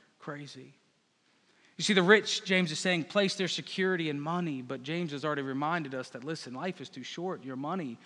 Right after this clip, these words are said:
when you stand before God, will not amount to anything. See, God's not gonna be measuring our bank account, our Bitcoin, and our gold. He, he doesn't care. That doesn't impress him. Remember the rich parable, or the,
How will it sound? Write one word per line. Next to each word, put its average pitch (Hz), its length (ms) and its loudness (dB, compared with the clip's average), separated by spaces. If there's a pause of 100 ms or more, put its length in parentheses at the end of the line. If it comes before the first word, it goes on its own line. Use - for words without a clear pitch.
(220)
when 147 100 -4
you 139 60 -2
stand 180 240 0
before 147 240 -6
God, 151 420 -4 (120)
will 131 100 -8
not 170 220 0
amount 165 300 0
to - 100 -14
anything. - 560 -2 (1040)
See, - 160 2
God's 185 340 6
not 254 160 6
gonna 247 140 4
be 214 100 4
measuring 196 380 4
our 147 100 4
bank 151 240 2
account, 180 400 0
our 139 100 -2
Bitcoin, 170 440 0
and 160 160 -2
our 147 100 -4 (180)
gold. 139 380 -4
He, 151 120 -4
he 156 180 -2
doesn't 190 320 2
care. 185 320 -6 (1160)
That 170 100 -2
doesn't 202 320 8
impress 190 640 2
him. 160 400 -10 (1400)
Remember 190 240 6
the 175 120 4
rich 180 260 2
parable, 196 380 4
or 175 180 2
the, 147 160 0